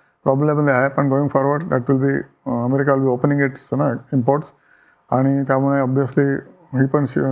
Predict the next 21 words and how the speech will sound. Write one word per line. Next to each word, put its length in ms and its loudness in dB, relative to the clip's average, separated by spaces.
कंपनी 380 0
स्वस्तच 680 -2
म्हणायला 240 2
पाहिजे, 240 0
कारण 480 -4
पी 140 2
बाय 240 2
is 60 -2
going 200 0
to 80 0
be 100 0
less 240 4
than, 200 2
you 100 0
know, 120 -2
टेन, 160 2
around 240 2
टेन. 260 0
नंतर 320 0
सन 240 0
टीव्ही, 260 0